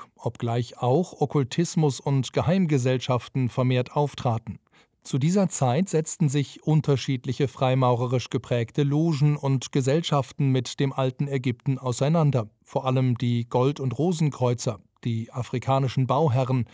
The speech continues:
und die ägyptische Freimaurerei, auch Memphis-Misraim-Ritus, nach einem Ritus von Cagliostro.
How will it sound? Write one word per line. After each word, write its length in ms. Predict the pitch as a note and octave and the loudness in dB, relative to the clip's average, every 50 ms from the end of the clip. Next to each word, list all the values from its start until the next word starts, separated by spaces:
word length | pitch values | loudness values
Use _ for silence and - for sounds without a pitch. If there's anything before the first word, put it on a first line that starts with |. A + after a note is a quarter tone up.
| - - - _ | -16 -20 -20 _
und 380 | - - D3 C#3+ C3 - - - | -4 -2 -2 -2 -2 -4 -4 -4
die 200 | D3 C#3 C#3+ C#3 | -2 -2 -2 -2
ägyptische 600 | - D#3 C#3+ C#3+ E3 C#3 - - D3+ C3 - D3 | -2 -2 -2 0 -2 -4 -2 -2 -4 -2 -2 -2
Freimaurerei, 880 | B2 - - C3 B2+ B2 B2+ B2 A#2+ A#2+ C3+ C#3+ C3 E3+ E3 E3 C#3+ A#2+ - _ _ | -4 -2 0 0 0 2 2 0 0 0 -2 -2 0 0 2 2 0 -2 -4 _ _
auch 360 | - C#3 C3 A#2+ A2+ - - - - | -2 0 2 2 0 -2 -8 -12 -6
Memphis-Misraim-Ritus, 1600 | - C3 B2+ C3 C#3 A#2+ - C#3+ C3 A#2+ - - C#3+ F3 F#3 E3 - C#3 C3 C3 B2+ B2 A#2+ A#2 B2+ B2+ - - B2+ A2 - - - - - - - _ | -2 0 0 0 0 0 0 0 0 0 0 0 2 2 0 0 0 -2 0 0 0 0 0 -2 -2 -2 -2 -2 -4 -4 -4 -8 -12 -16 -20 -20 -10 _
nach 160 | - C3 A#2 | -2 -2 0
einem 220 | C#3 C3+ C#3 C#3 C3 | 0 2 2 2 0
Ritus 420 | B2+ C3 B2+ - - D3 D#3 - | 0 0 -2 0 0 -2 -2 -2
von 300 | - - D3 C#3+ D3 D3 | -2 0 0 2 0 0
Cagliostro. 800 | C#3 - C#3+ D3 D#3 E3+ F3 F3 E3+ - - - - G#2+ G2+ | 0 -2 -2 0 2 2 2 2 0 -2 -6 -4 -4 -6 -6